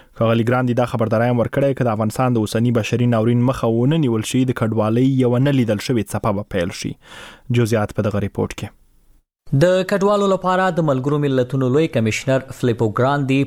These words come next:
Speaker 2: په افغانستان کې د روان بشري ناورین حل لار د نړیوالې ټولنې او د طالبانو د حکومت ترمنځ په دوه اړخیز ډیالوګ کې ویني. ښاغلي ګراندي واشنګټن پوسټ سره خپله نوې مرکه کې ویلي، یو باثباته هیواد چې وشي کولای د خپلو خلکو ملاتړ وکړي،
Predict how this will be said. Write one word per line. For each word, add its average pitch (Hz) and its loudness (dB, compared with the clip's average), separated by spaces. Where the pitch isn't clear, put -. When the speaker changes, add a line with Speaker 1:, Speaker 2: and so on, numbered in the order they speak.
Speaker 2:
په 113 0
افغانستان 110 0
کې 131 0
د 110 2
روان 120 2
بشري 110 0
ناورین 104 2
حل 101 2
لار 113 0
د - -4
نړیوالې 175 2
ټولنې 151 2
او 139 0
د 127 -2
طالبانو 110 2
د 110 0
حکومت 147 0
ترمنځ 98 -2
په 120 0
دوه 127 4
اړخیز 127 -2
ډیالوګ 131 2
کې 107 -6
ویني. 98 -2
ښاغلي 160 2
ګراندي 180 2
واشنګټن 156 0
پوسټ 185 0
سره 165 2
خپله 143 0
نوې 147 0
مرکه 120 0
کې 123 -2
ویلي، 143 2
یو 131 4
باثباته 170 0
هیواد 151 2
چې - -2
وشي 160 0
کولای 139 2
د 117 -2
خپلو 117 2
خلکو 135 0
ملاتړ 110 2
وکړي، 131 0